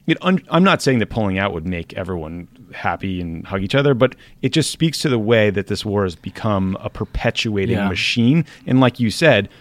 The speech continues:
Speaker 1: if you're a seventeen-year-old kid and your dad was killed by the Russian foreign invaders and the people in your village
Speaker 2: Yeah.
Speaker 1: say you now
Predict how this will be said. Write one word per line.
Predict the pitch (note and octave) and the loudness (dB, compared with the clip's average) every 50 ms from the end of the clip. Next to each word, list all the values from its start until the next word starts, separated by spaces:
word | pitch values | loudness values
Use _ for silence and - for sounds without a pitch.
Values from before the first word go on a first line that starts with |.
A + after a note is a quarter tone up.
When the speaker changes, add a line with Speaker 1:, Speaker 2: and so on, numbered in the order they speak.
| - - - _ - | -20 -20 -20 _ -14
Speaker 1:
if | C#3 - | -6 0
you're | F3+ F3+ | 0 0
a | D#3+ | 2
seventeen-year-old | - - D3+ C#3 C#3 C#3 B2+ - C3+ B2 A2+ A2 G#2+ G2+ F2+ F2 E2 - | 2 2 2 2 2 2 2 4 4 4 4 4 4 2 2 0 -2 -4
kid | - - C3+ A2 F#2+ F#2 F#2 - _ - - _ _ | -2 0 2 4 2 2 0 -4 _ -20 -20 _ _
and | - A#2+ B2 A#2+ | 0 2 2 2
your | A2+ G#2 | 2 0
dad | F#2 - A#2+ A#2 A#2+ B2 A#2+ A#2 G#2+ | 0 2 2 4 4 4 4 2 2
was | G2+ G#2 F#2+ - | 0 -2 -2 -4
killed | - - A2+ A2 G2+ F2 | -4 -2 -2 -2 0 -2
by | F#2 F#2 F#2 | -4 -4 -4
the | F2+ F2+ | -2 -2
Russian | G2 G2 F#2 - A2 G2 | -2 -2 -2 -2 -4 -6
foreign | E2+ - - F#2+ F2+ E2+ E2 | -6 -6 -6 -6 -6 -6 -6
invaders | D#2+ D#2+ D#2 D#2+ D#2+ D#2+ E2 E2 F2 F#2+ - - - - _ | -8 -8 -8 -8 -8 -8 -6 -6 -6 -6 -8 -12 -20 -12 _
and | - G#2+ | -6 -4
the | |
people | G2+ - B2 A#2+ - A2 | -2 -2 -2 -2 0 0
in | G#2+ G2+ | 0 2
your | F#2+ F#2 F2 | 0 0 0
village | F2+ A2 A2+ A2 C3+ | 2 2 4 4 2
Speaker 2:
Yeah. | B2+ A2 | 2 2
Speaker 1:
say | G#2 F#2+ | 0 0
you | F#2+ G2 G#2 | 2 2 2
now | G2+ G2+ G2 F#2 | 2 2 0 -2